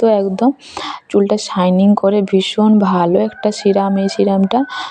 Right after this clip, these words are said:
তো এই সিরামটা আমি ব্যবহার করছি অনেক দিন হয়ে গেল, প্রায় তিন থেকে চার মাস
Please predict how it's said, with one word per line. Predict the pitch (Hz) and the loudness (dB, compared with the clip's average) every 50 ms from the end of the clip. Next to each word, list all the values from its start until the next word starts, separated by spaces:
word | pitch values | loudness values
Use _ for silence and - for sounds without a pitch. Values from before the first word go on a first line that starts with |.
| - - - | -12 -6 0
তো | - | 2
এই | 214 214 | 2 2
সিরামটা | 214 - 220 214 220 220 226 | 2 -2 -2 0 0 0 0
আমি | 220 220 | 0 0
ব্যবহার | 208 202 190 190 202 196 202 208 208 | 0 0 2 2 0 0 0 0 -2
করছি | 202 - 196 190 - - - | 0 -2 -2 -2 -2 -2 -2
অনেক | 202 185 196 226 220 | 0 2 2 2 2
দিন | - 220 214 | 4 4 4
হয়ে | 214 202 202 196 190 196 | 4 4 4 2 2 2
গেল, | 196 196 196 | 2 2 2
প্রায় | 190 - 202 190 185 190 190 | 0 0 0 0 0 0 0
তিন | - 196 190 190 | 0 2 2 2
থেকে | - 202 208 208 | 2 2 2 2
চার | 202 - 185 185 | 0 0 0 0
মাস | 185 196 208 | 2 2 0